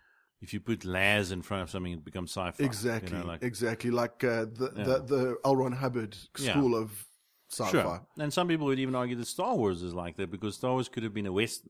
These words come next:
Speaker 1: It
Speaker 2: Sure.
Speaker 1: could have been
Speaker 2: Sure.
Speaker 1: an epic historical fiction.
Speaker 2: Absolutely. But Star Wars has nostalgia on its
Speaker 1: Mm.
Speaker 2: side, so we don't get to argue about that.
Speaker 1: No, sure.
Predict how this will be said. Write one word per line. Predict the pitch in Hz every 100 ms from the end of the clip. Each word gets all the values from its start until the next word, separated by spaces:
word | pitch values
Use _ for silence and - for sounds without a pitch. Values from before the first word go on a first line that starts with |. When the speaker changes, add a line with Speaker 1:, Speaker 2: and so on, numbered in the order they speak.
| - -
Speaker 1:
It |
Speaker 2:
Sure. | - 220
Speaker 1:
could |
have | 131
been | 107 101 98 95 _ _ -
Speaker 2:
Sure. | - 175 175 -
Speaker 1:
an | 113
epic | 127 - 117 - 110
historical | 101 127 113 110 110 101
fiction. | 131 - - 85
Speaker 2:
Absolutely. | 127 - 147 151
But | 113 127
Star | - 165
Wars | 156
has | 127 127
nostalgia | 123 131 123 120
on | 98
its | 104 95
Speaker 1:
Mm. |
Speaker 2:
side, | 92 95 87
so | - 95 95 92 -
we | 110
don't | 110 104
get | 101 95
to | 98
argue | 80 80 76
about | - 131
that. |
Speaker 1:
No, | 117 95
sure. | -